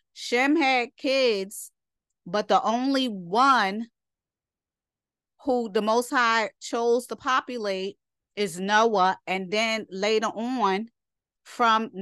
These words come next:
Shem, uh, I'm sorry. Oh, Shem had kids. Forget about Noah. From Noah, the Most High, um, chose Shem and not Japheth and, um, Ham. So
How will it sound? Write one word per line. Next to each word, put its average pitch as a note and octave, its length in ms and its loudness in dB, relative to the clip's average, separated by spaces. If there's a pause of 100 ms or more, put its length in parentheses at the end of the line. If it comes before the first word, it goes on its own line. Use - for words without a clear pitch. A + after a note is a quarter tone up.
(120)
Shem, A3+ 720 -4 (420)
uh, E3+ 380 2 (680)
I'm G3 100 -4
sorry. - 380 -18 (840)
Oh, D#3 220 0
Shem C4 300 2
had C#4+ 200 2
kids. F#3 420 -4 (1300)
Forget F#3 240 -8
about D#3+ 180 -4
Noah. C3+ 300 -8 (180)
From F#3+ 300 -4
Noah, G3 420 2 (380)
the C#3+ 240 -6
Most E3+ 180 -2
High, D#3 220 -2 (320)
um, C#3+ 180 -4
chose E3+ 300 0
Shem C#3+ 420 -2
and D#3 100 -4
not D3 220 -2
Japheth C#3+ 600 -6
and, C3 400 -12
um, G#2 480 -16 (500)
Ham. B2+ 460 -6 (520)
So C3 380 -4